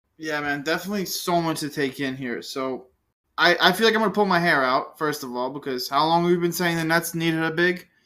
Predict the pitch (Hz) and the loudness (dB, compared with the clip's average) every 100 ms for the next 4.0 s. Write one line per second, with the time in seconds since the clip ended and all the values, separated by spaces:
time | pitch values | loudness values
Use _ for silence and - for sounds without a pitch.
0 | _ _ - 208 220 214 190 190 202 202 | _ _ 2 4 4 4 4 2 4 4
1 | 214 226 220 226 214 170 175 156 147 - | 2 2 2 2 2 0 0 0 0 -6
2 | 143 156 185 170 180 170 160 170 - 175 | -6 -2 -2 2 0 0 -6 -12 -8 -2
3 | 165 156 165 160 156 151 147 143 127 120 | -2 -2 -4 -4 -4 -6 -4 -4 -4 -6